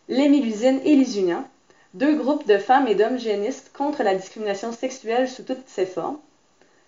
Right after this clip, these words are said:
Le Multivers, un groupe qui prône les passerelles scénarisées entre divers G N. Et enfin, l'entraide entre organisateurs de G N du Québec, une initiative collaborative qui regroupe des organisateurs de plus de soixante-cinq G N québécois. En mars deux mille dix-sept,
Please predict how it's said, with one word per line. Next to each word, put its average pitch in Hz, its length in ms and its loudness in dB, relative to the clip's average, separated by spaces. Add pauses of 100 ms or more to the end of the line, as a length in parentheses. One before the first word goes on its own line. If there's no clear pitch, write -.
(160)
Le 240 140 0
Multivers, 254 640 4 (220)
un 214 120 -4
groupe 277 200 -2
qui - 140 -18
prône 262 260 0
les 220 80 0
passerelles 214 440 2
scénarisées 247 520 -2
entre 220 220 -2
divers 214 360 2
G 202 140 0
N. 170 220 -6 (400)
Et 320 160 2
enfin, - 300 -4 (200)
l'entraide 254 400 4
entre 262 200 -2
organisateurs 208 640 2
de 208 120 0
G 196 100 -4
N 226 160 -2
du 226 80 -8
Québec, 185 460 -2
une 214 140 -6
initiative 226 480 -4
collaborative 254 680 2
qui 208 140 -10
regroupe 208 280 -2
des 190 200 4
organisateurs 220 720 -2
de 190 80 -6
plus 202 200 -6
de 202 100 0
soixante-cinq 262 680 -2
G 202 140 -2
N 233 280 -2
québécois. 262 440 -4 (1000)
En 185 120 -2
mars 302 260 0
deux 240 80 -4
mille 214 160 -2
dix-sept, - 380 -10